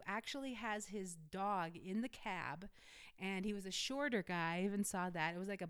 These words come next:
bluish kinda old truck, but he was gonna stop and pick them up because he was so aghast that they would actually have their dogs out in mid nineties weather, black dogs who were just suffering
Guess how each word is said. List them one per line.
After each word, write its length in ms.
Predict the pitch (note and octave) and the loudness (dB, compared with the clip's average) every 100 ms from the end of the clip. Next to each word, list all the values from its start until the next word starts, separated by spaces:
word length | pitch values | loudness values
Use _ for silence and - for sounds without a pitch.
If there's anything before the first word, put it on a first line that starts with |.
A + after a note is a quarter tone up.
| - | -4
bluish 540 | F#3 F#3+ B3+ C#4+ - | -2 2 4 4 2
kinda 260 | - A#3 G3 | 2 2 4
old 320 | C3+ F3+ F#3 | 4 4 4
truck, 460 | - F#3+ E3+ C3 - - - - - - | 2 4 4 2 -6 -18 -18 -18 -8 -4
but 100 | G3+ | 2
he 540 | - B3+ A3+ G#3+ F#3+ - _ - | 4 4 2 0 -2 -8 _ -10
was 160 | G#3 G3 | -4 0
gonna 220 | A3 G#3 | 0 0
stop 760 | F#3+ - - B3 E4 A2 - - - | 0 -2 2 4 4 4 0 -14 -4
and 180 | G3+ G3 | 2 6
pick 280 | C#4 C#4+ - | 6 6 -2
them 260 | G#3 F#3 D#3 | -2 -2 0
up 300 | C4 G#3+ - - - _ _ - - - | 2 2 -2 -14 -20 _ _ -20 -16 -6
because 320 | G#3 G3+ B3 A3+ | -4 0 0 0
he 100 | A#3 | -2
was 160 | F#3+ | 0
so 240 | - B3 A#3+ | 2 4 2
aghast 800 | F3 - F#3 A#3 - - - - - - | 2 -2 2 2 0 -2 -4 -4 -10 -10
that 120 | - F#3+ | -4 4
they 160 | G#3 | 6
would 160 | A3+ G3+ | 8 6
actually 440 | F#3+ G#3 - G3+ | 4 2 2 0
have 240 | F#3 G3 F#3 | 0 0 2
their 160 | F3 | 0
dogs 440 | E3+ F#3 G3+ G3+ F#3+ | 2 2 4 2 2
out 220 | E3+ E3+ | 2 2
in 160 | F3 F3 | 2 4
mid 180 | G3 | 4
nineties 480 | G3 F#3 F#3 F3+ E3+ | 4 2 2 0 0
weather, 360 | E3+ F3+ F3+ D3+ | 0 0 0 -2
black 500 | - F3+ F#3+ A3+ - | -2 2 4 4 0
dogs 600 | F3 F#3+ E3+ C#3+ E3+ - | 0 2 2 0 -4 -4
who 80 | F3 | -4
were 120 | D#3+ | -4
just 400 | E3+ E3+ - - | -2 -2 0 0
suffering 580 | G#3 B3+ G3+ E3 D#3+ | 0 0 0 0 -2